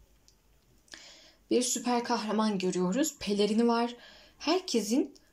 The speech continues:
atla gezdiği bir dönemde atsız gezen Hüseyin Nihal bizim kahramanımız oluyor. Gördüğümüz gibi pelerinli, kaslı, kuvvetli, kahramanlık yapan bir adam da öyle kodlamıştık.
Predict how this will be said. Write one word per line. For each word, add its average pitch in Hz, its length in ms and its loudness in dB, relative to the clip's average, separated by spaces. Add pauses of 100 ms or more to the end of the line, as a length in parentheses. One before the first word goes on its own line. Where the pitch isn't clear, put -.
(280)
atla 285 400 2
gezdiği 185 600 2
bir 185 100 0
dönemde 185 720 2 (600)
atsız 277 540 2
gezen 285 500 4 (400)
Hüseyin 247 560 2 (300)
Nihal 220 560 4
bizim 254 280 -2
kahramanımız 196 720 2
oluyor. 170 280 -4 (600)
Gördüğümüz 202 460 2
gibi 190 180 -8
pelerinli, 196 640 2
kaslı, 202 480 -2
kuvvetli, 185 560 -2
kahramanlık 254 840 2
yapan 262 360 0
bir 294 200 2
adam 185 360 0
da 185 60 4
öyle 202 240 4
kodlamıştık. 175 840 -4